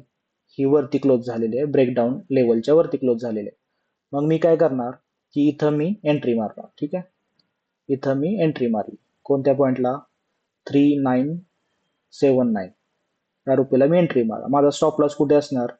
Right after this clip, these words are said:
माझा स्टॉप लॉस असणार ब्रेकडाऊन कॅन्डलच्या खाली थोडासा, म्हणजे थ्री एट सिक्स टू, इथं माझा स्टॉप लॉस असणार इथे, ठीक आहे. म्हणजे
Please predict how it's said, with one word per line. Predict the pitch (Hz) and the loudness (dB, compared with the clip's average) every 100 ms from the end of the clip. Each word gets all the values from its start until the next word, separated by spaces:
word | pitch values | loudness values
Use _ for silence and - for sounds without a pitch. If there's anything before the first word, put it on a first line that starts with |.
| - | -6
माझा | 131 131 | -2 -2
स्टॉप | 123 139 127 | 0 -2 0
लॉस | 123 | 0
असणार | 123 131 127 175 _ _ _ _ 135 | -2 -4 -6 -6 _ _ _ _ 0
ब्रेकडाऊन | 147 139 127 | 2 2 0
कॅन्डलच्या | 127 123 120 117 165 | 2 -2 -2 -4 -4
खाली | - 156 123 | -2 0 0
थोडासा, | - 110 110 - | -2 -6 -6 -8
म्हणजे | 123 123 139 180 _ _ _ _ _ - | -6 -2 0 0 _ _ _ _ _ -2
थ्री | 147 147 | 0 2
एट | 143 | 0
सिक्स | - - 143 - | -2 -4 -4 -8
टू, | 113 - | -12 -8
इथं | 139 131 139 | -6 -2 -2
माझा | 135 143 - - _ _ | -2 -4 -6 -14 _ _
स्टॉप | - 151 135 | -6 -4 -2
लॉस | 113 107 | -4 -6
असणार | - - - _ _ _ _ | -14 -20 -20 _ _ _ _
इथे, | 143 - - _ _ _ _ _ _ _ _ - | -10 -10 -12 _ _ _ _ _ _ _ _ -14
ठीक | 151 | -8
आहे. | 123 | -6
म्हणजे | 127 127 135 156 | -4 -2 0 0